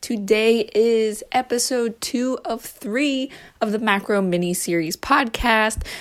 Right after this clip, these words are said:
So if you're smack dab in the middle of this series and you're like, "What the heck is this?" Go back one episode and listen to the, uh, Macro Miniseries episode one, all about protein, okay?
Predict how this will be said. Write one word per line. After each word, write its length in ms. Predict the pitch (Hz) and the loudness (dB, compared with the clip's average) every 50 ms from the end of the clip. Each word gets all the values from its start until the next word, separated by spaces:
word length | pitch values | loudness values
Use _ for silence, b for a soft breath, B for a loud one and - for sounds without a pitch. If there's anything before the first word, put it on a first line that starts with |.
| B B B | B B B
So 100 | - 277 | 0 2
if 80 | 277 | 2
you're 140 | - 269 262 | 4 4 4
smack 320 | 233 - 247 214 202 202 - | 4 4 4 4 2 4 4
dab 240 | 208 196 190 185 | 4 4 4 2
in 140 | - 190 185 | 2 0 0
the 40 | 190 | 0
middle 400 | 180 185 190 196 185 180 185 B B B B B B B B - | 0 0 2 2 2 2 0 B B B B B B B B 0
of 640 | 208 214 220 214 202 196 190 185 175 175 175 170 | 2 4 4 4 4 2 0 -2 -4 -6 -6 -2
this 180 | 180 190 180 180 | -2 0 0 2
series 360 | - - 208 214 214 208 202 | 2 2 2 2 2 2 0
and 80 | 214 190 | 0 -2
you're 100 | 185 185 | -2 -2
like, 160 | 185 180 - | -4 -4 -6
"What 100 | 214 214 | -8 -6
the 80 | - 196 | -6 -4
heck 340 | 196 208 208 - - - | -4 -4 -6 -8 0 2
is 380 | 220 254 285 269 262 233 196 190 | 4 4 4 4 0 0 0 4
this?" 320 | 196 190 196 220 233 - | 6 6 6 4 2 -2
Go 220 | - - 254 277 311 | -4 -2 0 0 0
back 560 | 320 302 302 - 294 294 277 277 277 - - | -2 -6 -6 -4 -2 -2 -2 -4 -4 -4 -2
one 220 | 226 214 214 226 - | -2 -2 -2 -2 -4
episode 840 | - 208 208 - 220 233 240 - - 214 190 175 170 175 190 220 - - | -4 -6 -6 -6 -6 -4 -4 -2 -2 0 0 2 2 2 0 0 -2 -2
and 180 | 214 214 208 | -2 -2 -4
listen 320 | 214 233 247 - 285 277 269 | -4 -6 -6 -6 -6 -8 -8
to 540 | - - - 220 208 208 208 202 202 - - - | -8 -6 -6 -4 -2 -2 -2 -4 -4 -6 -8 -10
the, 480 | 247 202 214 202 190 190 190 190 196 B B B B B B B - | -10 -6 -6 -4 -4 -4 -4 -4 -6 B B B B B B B -2
uh, 280 | 208 196 185 175 175 | 0 0 0 0 0
Macro 340 | 170 175 175 180 - - 208 | 0 0 0 0 0 -2 -2
Miniseries 640 | 202 202 196 202 208 208 - - 208 202 208 202 - | 0 0 0 0 0 0 2 2 2 2 2 0 0
episode 460 | 202 - - - 202 196 190 180 190 | -2 0 0 0 0 0 -2 -2 -2
one, 320 | 196 190 180 180 185 220 - - | 0 0 2 2 0 -2 -2 0
all 320 | 208 190 - 185 185 - - | 0 0 2 0 -2 -2 -2
about 560 | 208 190 185 196 180 180 - - - - _ | 0 2 2 2 2 2 0 -2 -4 -8 _
protein, 960 | - - - 330 339 370 - - - - 247 220 202 185 180 180 180 196 233 - | -8 -2 0 2 2 2 0 -2 -2 0 2 2 2 2 2 0 -2 -2 -4 -6
okay? 380 | 196 - - 214 226 247 247 | -6 -6 -4 -4 -4 -4 -6